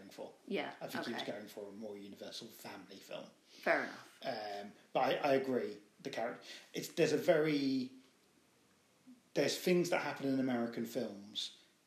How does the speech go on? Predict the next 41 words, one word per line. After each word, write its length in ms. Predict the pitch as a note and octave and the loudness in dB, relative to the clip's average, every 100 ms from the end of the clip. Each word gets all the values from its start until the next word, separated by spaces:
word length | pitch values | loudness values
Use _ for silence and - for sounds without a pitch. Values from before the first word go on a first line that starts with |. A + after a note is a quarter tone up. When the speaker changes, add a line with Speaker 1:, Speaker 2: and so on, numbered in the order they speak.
| _ _ _ | _ _ _
Speaker 1:
in 300 | - B2 G#2+ | -6 -6 -6
how 260 | - A#2+ A2 | -6 -6 -6
they 420 | A#2+ A2 G#2+ A2 - | -6 -6 -4 -6 -4
interact 880 | C#3 B2+ - A#2 A#2 - - - - - - - _ | -2 -2 -2 -2 -2 -2 -8 -10 -10 -10 -20 -20 _
and 120 | B2+ A2+ | -4 2
celebrate 560 | - B2+ A#2+ A2+ A#2 | 4 4 2 0 0
certain 360 | - B2 A#2+ A#2+ | -2 -4 -4 -4
things, 480 | - A2 A2 A2 - | -4 -6 -6 -10 -8
and 100 | - | -8
it 40 | |
happens 320 | - - A#2 | -8 -6 -2
often 260 | C3 G2+ A#2+ | -2 -2 -4
in 60 | |
American 260 | A2 G#2 G2+ | -6 -8 -10
films, 260 | - G2 - | -12 -12 -12
it 100 | - | -12
just 200 | - - | -10 -8
feels 220 | A2+ G#2 | -8 -10
false. 640 | - G#2 G2 - - - - | -12 -12 -10 -4 -2 -2 -4
Speaker 2:
Mm-hmm. 160 | G3+ F#3 E3+ - | -4 -4 -6 -8
Speaker 1:
We 60 | C#3 | -4
see 320 | - C#3 B2+ | 0 2 4
what 200 | B2 B2 | 2 0
a 80 | B2 - - _ _ - | -4 -6 -14 _ _ -2
hostile 540 | D3 - - A#2+ A2 | 0 0 0 0 -2
country 640 | A#2 A2+ - B2 G#2 G#2+ - - | -4 -6 -6 -6 -6 -10 -12 -10
and 260 | G#2+ A2+ | -6 -2
non-community 600 | A#2+ A#2 A2+ A2+ A2+ - | 0 0 -4 -6 -6 -8
driven 240 | A#2+ A#2 G#2+ | -8 -10 -8
country 300 | - - A2 | -10 -10 -10
America 320 | A2 G2+ - - | -10 -10 -10 -12
often 240 | - A#2+ | -10 -6
is 240 | B2+ B2 | -4 -4
from 180 | - B2+ | -4 -2
the 80 | A#2 | 0
Speaker 2:
Mm-hmm. 80 | B2+ C#3+ | 0 -4
Speaker 1:
news, 220 | - - - - - - - - | -4 -6 -8 -18 -20 -20 -16 -6
and 160 | A2+ | -6
we 60 | A2+ | -2
know 180 | A#2 A#2+ | 0 2
how 80 | G#2+ | 0